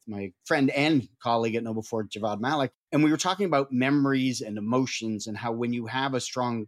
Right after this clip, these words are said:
emotion, it has the memory that goes along with it, that you'll always remember it. Whether it's, you know, whether you're getting married or your first child is born or kids are going off to college and it's like, "Woohoo, we got the house back to ourselves."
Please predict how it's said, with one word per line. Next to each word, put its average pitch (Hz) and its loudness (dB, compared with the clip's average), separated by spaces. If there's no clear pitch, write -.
emotion, 113 -2
it 143 2
has 127 -4
the 131 -4
memory 117 -2
that 104 -6
goes 107 -6
along 101 -8
with 120 -2
it, 98 -8
that 98 -20
you'll 107 -10
always 98 -14
remember 127 -2
it. - -18
Whether 127 4
it's, 117 -4
you 117 -4
know, 107 -8
whether 139 2
you're 135 4
getting 143 4
married 131 2
or 113 0
your 120 2
first 143 -2
child 147 -2
is 113 -2
born 110 -4
or 123 4
kids 170 2
are 165 0
going 190 4
off 185 0
to - -6
college 165 2
and 160 2
it's 131 0
like, 123 2
"Woohoo, 370 8
we 202 2
got 214 2
the 160 -2
house 208 0
back 156 0
to 151 -2
ourselves." 120 -4